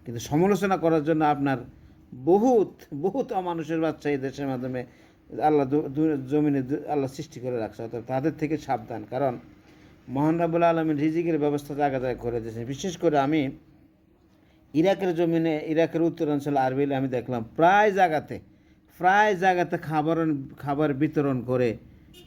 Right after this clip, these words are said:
মানুষ খাবার পায়, যেগুলো আমি, আমাকে একজনে দিল, নিয়ে আসলাম, সেই জন্য ভিডিওটা করলাম।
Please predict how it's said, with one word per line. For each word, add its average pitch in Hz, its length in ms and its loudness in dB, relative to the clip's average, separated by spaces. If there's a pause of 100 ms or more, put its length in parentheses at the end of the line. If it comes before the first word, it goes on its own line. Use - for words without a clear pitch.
(160)
মানুষ 127 360 -2
খাবার 127 400 -2
পায়, 123 260 0
যেগুলো 123 400 0
আমি, 127 440 0 (220)
আমাকে 127 300 -2
একজনে 139 300 0
দিল, 202 280 0
নিয়ে 151 180 4
আসলাম, 120 260 -4
সেই 123 160 -4
জন্য 127 160 -2
ভিডিওটা 123 420 -2
করলাম। 156 400 2